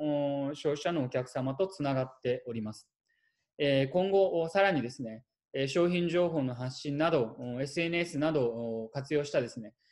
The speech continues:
消費者とのダイレクトコミュニケーションを重視いたしまして、えー、小微堂のファンの、おー、獲得に、えー、つなげていきまして、えー、しょ-、えー、中期的にはですね、えー、自社メディアを育成して、えー、イーシーのビジネスの拡大を図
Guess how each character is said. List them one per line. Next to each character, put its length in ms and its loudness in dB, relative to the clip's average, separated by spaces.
消 200 2
費 100 -4
者 100 2
と 160 0
の 160 2
ダ 180 6
イ 40 2
レ 100 2
ク 60 -14
ト 100 -4
コ 140 -6
ミ 80 -2
ュ 120 -2
ニ 40 -8
ケ 120 4
ー 40 -2
シ 120 -6
ョ 60 2
ン 60 -2
を 40 -4
重 160 -6
視 160 -8
い 60 -10
た 100 -2
し 120 -8
ま 120 0
し 100 -8
て、 280 0
え 80 0
ー、 20 -2
小 280 6
微 120 -2
堂 200 4
の 140 0
フ 80 -12
ァ 140 2
ン 100 0
の、 200 -2
お 120 -2
ー、 40 -6
獲 220 -4
得 200 -2
に、 280 -2
え 140 0
ー、 40 -2
つ 120 -6
な 100 2
げ 100 2
て 80 -4
い 80 -2
き 100 -6
ま 120 0
し 80 -8
て、 380 0
え 120 -2
ー、 40 -2
し 100 -6
ょ-、 200 0
え 220 0
ー、 0 -
中 180 4
期 80 -6
的 200 2
に 100 0
は 100 4
で 80 0
す 120 -10
ね、 160 -14
え 80 -2
ー、 40 2
自 100 -4
社 140 -2
メ 140 2
デ 80 0
ィ 120 6
ア 40 6
を 40 2
育 140 -6
成 240 -2
し 120 -10
て、 400 0
え 600 2
ー、 80 0
イ 40 2
ー 20 0
シ 220 -4
ー 20 2
の 100 2
ビ 120 -4
ジ 100 -4
ネ 100 -2
ス 120 -8
の 120 -2
拡 240 -6
大 200 4
を 340 -2
図 80 -6